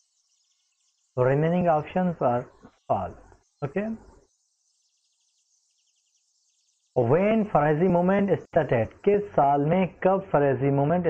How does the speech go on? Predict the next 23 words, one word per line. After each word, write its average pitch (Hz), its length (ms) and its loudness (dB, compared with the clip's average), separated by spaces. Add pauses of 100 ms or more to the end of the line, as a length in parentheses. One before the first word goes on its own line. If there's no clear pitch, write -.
start 196 380 -2
हुई 127 160 2
थी? 117 180 -6 (600)
Option 165 400 0
A 190 80 2
अठारह 151 640 -2
सौ 143 100 -2 (100)
पन्द्रह, 143 320 0 (360)
option 156 340 -2
B 165 220 0
अठारह 147 500 -2 (100)
सौ 143 60 0
सोलह, 165 520 -2 (800)
option 170 460 0
सी 165 340 0
अठारह 156 540 0
सौ 160 100 2
सत्रह, 165 720 -2
option 143 380 0 (120)
D 170 120 2 (140)
अठारह 151 520 0
सौ 175 160 -4
अठारह। 131 380 -2